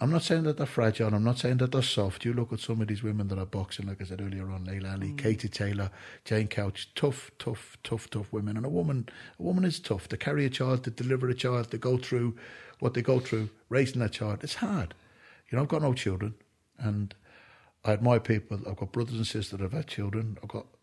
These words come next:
Speaker 1: all my brothers and sisters all have children, and I admire the job that a woman does. I respect the job that a woman does. But women shouldn't be getting hit.
Speaker 2: No.
Speaker 1: My mum,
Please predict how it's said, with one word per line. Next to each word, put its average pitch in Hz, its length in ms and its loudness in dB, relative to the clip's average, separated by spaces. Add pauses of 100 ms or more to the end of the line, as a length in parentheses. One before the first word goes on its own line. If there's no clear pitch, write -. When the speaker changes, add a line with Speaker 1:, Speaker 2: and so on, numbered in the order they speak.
(120)
Speaker 1:
all 117 140 0
my 113 80 -2
brothers 104 260 -2
and 101 80 -4
sisters 107 160 -6
all 101 80 -4
have 95 120 -6
children, 110 340 -4
and 110 100 0
I 104 40 0
admire 110 420 0 (460)
the 98 60 -10
job 107 240 2
that 92 100 -4
a 92 40 0
woman 104 240 0
does. 123 320 -2
I 107 40 -8
respect 95 400 -4
the 104 80 -6
job 107 220 -4
that 107 100 -2
a 107 40 0
woman 107 240 -2
does. 107 220 -6 (420)
But 107 160 -6 (500)
women 127 420 -4
shouldn't 120 320 -6
be 107 100 -4
getting 101 220 -6
hit. 87 300 -6 (300)
Speaker 2:
No. 131 340 -8 (240)
Speaker 1:
My 131 140 -2
mum, 123 480 0